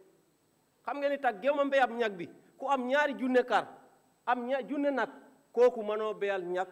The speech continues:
mënoo béyal ñag bi parce que ndog bi, boo fan nga koy génnee ci moyen. Il faut aussi ñu xam ne loolu il faut ñu jël matuwaayam, parce que ku yore fukk ak ku yore junne, mënuñ leen yemale. Parce que am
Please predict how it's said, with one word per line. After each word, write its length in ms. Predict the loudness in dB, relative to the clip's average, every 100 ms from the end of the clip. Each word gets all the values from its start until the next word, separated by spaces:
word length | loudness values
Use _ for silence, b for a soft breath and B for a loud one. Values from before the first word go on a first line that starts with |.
| -6
mënoo 460 | -8 -6 -4 -4
béyal 400 | -2 -2 0 -2
ñag 200 | -2 -4 -6
bi 100 | -8
parce 220 | -6 -4
que 80 | -2
ndog 280 | 0 0 -2
bi, 120 | -14 -16 _ _ -6
boo 220 | -4 -4
fan 240 | -4 -4
nga 100 | -4
koy 240 | -4 -8 -8
génnee 300 | -8 -6 -8
ci 120 | -10
moyen. 260 | -12 -10 -10 -14 _ _ _ _ _ _ _ _ _ _ _ _ _
Il 160 | -4 -4
faut 300 | -2 -2 2
aussi 360 | 2 0 -8 -10 -16 -20 _ _
ñu 160 | -10 -10 0
xam 240 | 0 2
ne 80 | -2 -4 -6
loolu 240 | 0 0 0
il 60 |
faut 160 | -6 -6
ñu 100 | -4
jël 120 | -2
matuwaayam, 360 | -2 0 -2 -2
parce 160 | -6 -6
que 60 |
ku 120 | -8 -2
yore 200 | -2 -2
fukk 240 | -4 -8 -6 -4
ak 140 | -4
ku 80 | -4
yore 240 | -2 -2 -4 -2
junne, 260 | 2 2 0 -8 -18 -12
mënuñ 340 | -8 -6 -4
leen 200 | -4 -4 -4
yemale. 360 | -4 -4 -6 -10 -20 _ _ _ _ _ _ _ _ _ _ _ _ _
Parce 160 | -12 -8
que 80 | -8
am 180 | -8